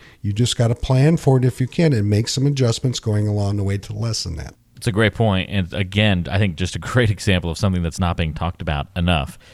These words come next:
Speaker 2: Now, retirement feels like, you know, we talk about it being just, uh, the start of another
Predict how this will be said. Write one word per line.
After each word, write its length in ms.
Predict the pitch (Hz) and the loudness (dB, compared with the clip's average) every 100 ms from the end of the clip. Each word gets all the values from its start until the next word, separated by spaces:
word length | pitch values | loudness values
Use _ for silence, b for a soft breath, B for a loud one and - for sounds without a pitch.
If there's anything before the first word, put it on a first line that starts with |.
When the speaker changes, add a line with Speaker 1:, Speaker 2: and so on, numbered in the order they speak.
| B B | B B
Speaker 2:
Now, 380 | 117 113 110 58 135 | 2 4 4 0 -10
retirement 760 | 147 151 - 165 170 131 98 | -4 -2 0 2 2 2 0
feels 360 | 131 120 110 110 | 0 2 2 2
like, 280 | 101 92 | 2 0
you 100 | - | -2
know, 260 | 107 85 78 | 0 0 0
we 160 | 104 101 | 0 2
talk 160 | 104 | 2
about 160 | 95 98 | 2 0
it 100 | 92 | 0
being 300 | 101 98 95 | 2 2 2
just, 320 | 95 92 - | 0 -2 -2
uh, 180 | 90 78 | -2 -2
the 120 | 80 | -2
start 440 | - - 101 92 - | -6 0 2 2 -2
of 160 | 90 | -4
another 500 | 87 90 87 82 80 | 0 0 0 0 -2